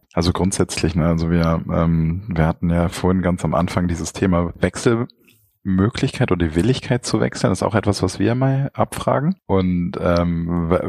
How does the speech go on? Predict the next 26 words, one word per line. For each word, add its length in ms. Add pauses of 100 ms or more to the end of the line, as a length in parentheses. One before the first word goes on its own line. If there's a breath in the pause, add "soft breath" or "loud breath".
(220)
wenn 200
man 260
wechseln 400
möchte, 320
ist 140
jetzt 240
eigentlich 320
die 140
beste 360
Zeit, 400
weil 160
der 120
Markt 600
so 540
gut 300
ist. 380
Wir 100
sehen 280
halt 400
grad 300
in 200
unseren 340
Daten 260
oder 240
auch 160
in 240